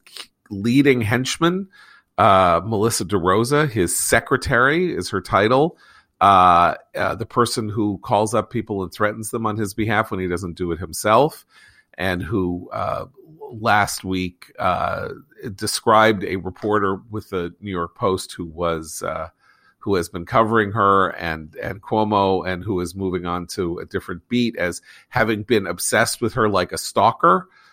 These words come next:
uh, only because she is the, uh, you know, number two person, uh, power person in Albany, and she covers Albany. Um, so she's a real elegant, an elegant figure with great supple, a supple touch and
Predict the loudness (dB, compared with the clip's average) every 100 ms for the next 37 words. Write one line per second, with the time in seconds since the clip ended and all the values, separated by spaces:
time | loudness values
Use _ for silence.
0 | _ 0 2 2 2 0 0 -2 -2 0
1 | -2 -2 -4 -2 -2 -2 -2 -4 -10 _
2 | 0 0 -6 _ -8 -6 -6 -4 -4 -2
3 | -4 -4 -4 -4 -8 _ _ -2 0 0
4 | -6 -6 -10 -8 -6 -6 -6 -12 -12 -12
5 | -12 -2 2 2 2 -6 -6 -8 -6 -2
6 | 0 0 -2 -4 -6 -8 -10 -4 -2 -2
7 | -2 0 0 0 -2 -4 -16 -20 -18 -4
8 | 0 0 -2 -12 _ _ -2 2 4 4
9 | 4 6 8 6 6 4 4 4 2 -2
10 | -6 -14 _ -8 0 4 6 6 2 2
11 | 2 2 4 4 4 0 -20 _ -4 -4
12 | -8 0 4 4 4 0 -4 -8 -6 2
13 | 2 2 0 0 -4 -6 -2 0 2 0
14 | -4 -2 2 2 0 -8 -14